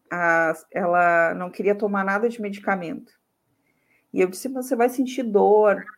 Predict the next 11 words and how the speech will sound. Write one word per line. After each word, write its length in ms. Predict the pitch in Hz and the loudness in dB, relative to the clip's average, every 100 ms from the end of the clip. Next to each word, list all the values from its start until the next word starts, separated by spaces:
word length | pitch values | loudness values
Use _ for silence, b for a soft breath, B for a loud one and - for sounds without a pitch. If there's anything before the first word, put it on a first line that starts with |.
| _ | _
A 80 | 185 | -12
gente, 280 | 175 185 - - | -10 -10 -12 -10
né, 220 | 185 190 | 0 2
ela 120 | 220 | 4
tava 220 | 196 185 | 2 0
sendo 220 | 220 220 | 0 -2
acompanhada 500 | 220 220 202 196 190 | -2 -2 0 0 0
por 160 | 196 202 | 0 -4
uma 180 | 190 185 | 0 0
médica 360 | 180 180 - | 0 -2 -4
paliativista, 1040 | 185 180 175 170 180 165 175 202 202 180 | -2 0 -2 -4 -8 -8 -6 -4 -4 -8